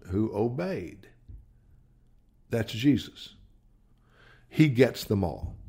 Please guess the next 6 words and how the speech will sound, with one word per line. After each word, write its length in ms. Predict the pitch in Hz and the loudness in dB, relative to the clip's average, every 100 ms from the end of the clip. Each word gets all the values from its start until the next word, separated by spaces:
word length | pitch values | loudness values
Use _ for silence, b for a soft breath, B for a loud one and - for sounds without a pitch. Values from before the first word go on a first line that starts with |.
| - - - - - b b b b | -18 -18 -20 -20 -20 b b b b
All 600 | - 127 170 185 202 196 190 | 6 10 12 10 8 2 -2
the 120 | 127 | -2
promised 640 | - - 131 131 131 - | 0 4 6 6 2 0
blessings 640 | - 110 120 - 120 113 - | 2 6 6 4 0 0 -2
of 180 | 98 | 0
obedience, 1300 | 104 95 85 92 120 123 101 90 78 - - - - | 4 2 0 0 4 4 4 0 -2 -8 -14 -14 -14